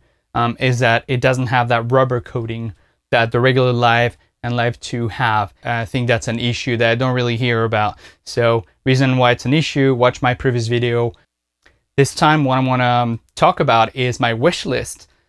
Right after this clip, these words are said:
Um, I don't have really a way to talk to Akai, so maybe Akai will see this video, or maybe some of you know people at Akai and you can, uh, pass along the information. I have wish list about the current Live two, so things that could be done in, in software.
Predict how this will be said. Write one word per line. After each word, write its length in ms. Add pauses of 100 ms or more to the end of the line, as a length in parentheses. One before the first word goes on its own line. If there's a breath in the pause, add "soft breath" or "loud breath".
(180)
Um, 340
I 60
don't 100
have 240
really 220
a 40
way 200
to 80
talk 220
to 80
Akai, 420
so 120
maybe 340
Akai 300
will 140
see 160
this 160
video, 320
or 140
maybe 260
some 180
of 140
you 140 (100)
know 240
people 320
at 80
Akai 380
and 120
you 100
can, 220
uh, 180
pass 280
along 240
the 80
information. 680 (500 soft breath)
I 60
have 100
wish 260
list 280
about 420
the 200
current 420
Live 260
two, 380
so 160
things 260
that 160
could 140
be 100
done 400 (440)
in, 200
in 300
software. 680